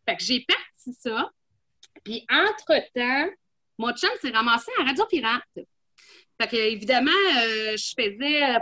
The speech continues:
propagande, puis j'allais le voir de temps en temps à Radio Pirate. Puis, euh, on a fait, tu sais, pendant un an, j'ai fait des allers-retours parce que, euh, on a, même, j'en ai annoncé ma grossesse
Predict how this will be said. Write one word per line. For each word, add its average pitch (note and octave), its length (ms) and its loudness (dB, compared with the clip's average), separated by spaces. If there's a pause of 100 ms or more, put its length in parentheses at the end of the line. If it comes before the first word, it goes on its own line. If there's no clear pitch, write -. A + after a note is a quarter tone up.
propagande, B3+ 580 2
puis B3 100 -6
j'allais G#3+ 240 0
le G3+ 60 -4
voir B3+ 220 -6
de B3+ 60 -4
temps A3 260 -4
en G#3+ 120 -2
temps B3+ 460 -2
à G3+ 720 -2
Radio G#3 240 -4
Pirate. A3+ 460 -2 (580)
Puis, A3 280 -12
euh, G3 1000 0 (100)
on F3+ 100 -12
a F#3+ 140 -4
fait, G3+ 220 2
tu - 80 -20 (100)
sais, B3+ 400 2
pendant A3+ 500 2 (120)
un C4 360 2
an, B3 220 2
j'ai C#4+ 100 -4
fait B3 120 -4
des A3+ 200 -6
allers-retours A3+ 560 -2
parce - 220 -2
que, C#4 60 -2
euh, C4+ 340 4
on A#3+ 60 0
a, A#3 120 6
même, C#4 200 6
j'en C4 160 2
ai A#3+ 40 6
annoncé B3 520 0
ma C4+ 180 2
grossesse A#3 540 -2